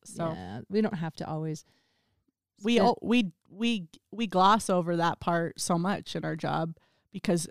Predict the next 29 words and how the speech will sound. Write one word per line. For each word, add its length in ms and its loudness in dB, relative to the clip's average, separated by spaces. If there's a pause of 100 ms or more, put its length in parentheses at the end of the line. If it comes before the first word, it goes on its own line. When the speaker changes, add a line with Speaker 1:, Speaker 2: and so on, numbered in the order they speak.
Speaker 1:
no 140 -6
matter 260 -2
what 220 -2
this 140 -4
topic 360 -2
is, 140 -4
you 80 -4
have 220 -2
to 80 -8
land 340 -2
on 380 -2 (320)
a 40 -14
punchline, 680 -2
and 120 2
that 140 -2
can 140 -10
sometimes, 760 -2
um, 480 -2 (540)
uh, 500 0
cheapen 380 -2
your 140 -2
experience. 920 -4 (120)
Uh, 100 -4 (140)
I've, 240 -2
I've 160 -2
felt 320 -4
very, 360 -4
like, 500 -6 (600)
um, 540 -4